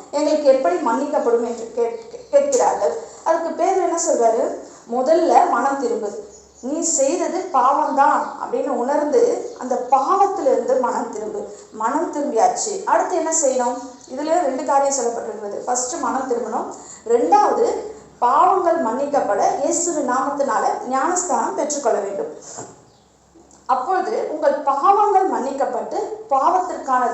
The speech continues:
தண்டனைகளிலிருந்து விடுதலையாவீர்கள்" அப்படின்னு சொல்லி பேதுரு அவங்களுக்கு சொல்றாரு. ஃபர்ஸ்ட் மனம் திரும்பணும்,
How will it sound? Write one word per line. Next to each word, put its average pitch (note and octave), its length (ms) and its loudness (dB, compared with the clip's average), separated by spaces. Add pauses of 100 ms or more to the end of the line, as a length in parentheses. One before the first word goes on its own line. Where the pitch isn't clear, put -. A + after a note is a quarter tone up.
தண்டனைகளிலிருந்து D4 1080 0
விடுதலையாவீர்கள்" A#3 920 2 (200)
அப்படின்னு A3 260 -4
சொல்லி A#3+ 260 -6
பேதுரு D4 580 0 (560)
அவங்களுக்கு F#3 520 0
சொல்றாரு. A#3 280 0 (960)
ஃபர்ஸ்ட் A#3+ 260 0
மனம் C#4+ 380 -4
திரும்பணும், C4 440 -4